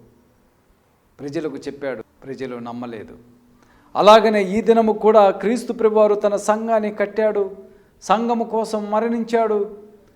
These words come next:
సంఘము కోసము ప్రాణం పెట్టాడు. ఆ సంఘంలోనికి రమ్మని చెబుతుంటే ఆ సంఘంలోనికి రానటువంటి వారు ఎవరనగా, రానటువంటి వారు శపింపబడిన వాళ్ళు, దేవుని ఆశీర్వాదములు లేనటువంటి వారు,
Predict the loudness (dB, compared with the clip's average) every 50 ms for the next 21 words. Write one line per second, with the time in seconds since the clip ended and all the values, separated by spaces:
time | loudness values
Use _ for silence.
0 | _ _ _ _ _ _ _ -4 -2 -2 0 -2 -4 -4 -4 -4 -4 -4 -4 -4
1 | -6 -8 -8 -8 -2 0 2 2 2 2 0 -2 -2 -4 -4 -2 -2 -2 0 0
2 | 2 2 4 4 4 2 2 0 -2 -2 -2 -4 -4 -4 -4 -4 -4 -4 -4 -6
3 | -6 -4 0 0 0 2 2 -2 -2 -2 -4 -6 -6 -6 -6 -6 -4 -6 -6 -6
4 | -4 -4 -4 -4 -4 -6 -8 -10 -12 -16 -20 -20 _ _ _ _ _ _ _ _
5 | _ _ _ _ _ _ -6 -6 -6 -4 -4 -4 -4 -4 -6 -8 -8 -6 -6 -6
6 | -6 -6 -8 -8 -8 -4 -2 -2 -2 -2 -4 -8 -10 -8 -10 -10 -8 -8 -8 -4
7 | -4 -4 -4 -4 -6 -8 -8 -8 -8 -8 -6 -8 -8 -8 -8 -10 -8 -6 -6 -6
8 | -8 -10 -14 -18 -20 _ _ _ _ _ _ _ _ _ _ _ _ _ _ _
9 | _ -10 -2 0 0 2 2 0 -4 -8 -10 -12 -12 -12 -12 -8 -6 -6 -6 -6
10 | -8 -10 -12 -12 -14 -18 -20 -10 -10 -10 -8 -8 -10 -10 -8 -10 -10 -10 -10 -12
11 | -10 -12 -12 -14 -14 -14 -16 -18 -20 -20 -20 _ _ _ _ _ _ _ _ _
12 | _ _ 2 6 6 6 6 4 -2 -2 0 2 2 2 2 -2 -6 -2 2 2
13 | 2 2 2 0 -4 -6 -6 -4 -4 -6 -6 -6 -8 -10 -10 -12 -12 -12 -12 -14
14 | -14 -16 -16 -20 -20 -20